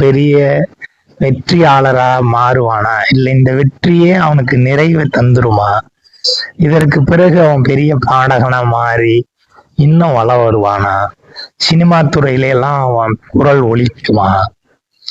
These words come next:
இதெல்லாம் என்னோட கேள்விகளாக அமைஞ்சிச்சு. அவன் எவ்வளவு பெரிய வெற்றியாளனா மாறிட்டான், ஒரு சிறு வயதிலேயே தெய்வ குழந்தையா மாறிட்டான். அந்த பாடல்கள் எல்லாம் அவன் உச்சரிப்பும்,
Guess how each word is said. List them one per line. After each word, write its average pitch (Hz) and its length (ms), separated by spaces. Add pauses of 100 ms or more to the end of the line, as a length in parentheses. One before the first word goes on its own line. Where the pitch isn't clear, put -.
(120)
இதெல்லாம் 151 380
என்னோட 127 240 (160)
கேள்விகளாக 147 760 (140)
அமைஞ்சிச்சு. 107 580 (1160)
அவன் 190 240
எவ்வளவு 311 260
பெரிய 254 260
வெற்றியாளனா 165 760 (120)
மாறிட்டான், 131 640
ஒரு 113 120 (120)
சிறு 147 260
வயதிலேயே 117 720 (840)
தெய்வ 170 420 (140)
குழந்தையா 127 500 (100)
மாறிட்டான். 101 640 (1160)
அந்த 151 180 (140)
பாடல்கள் 185 680
எல்லாம் 156 460
அவன் 127 300
உச்சரிப்பும், 143 720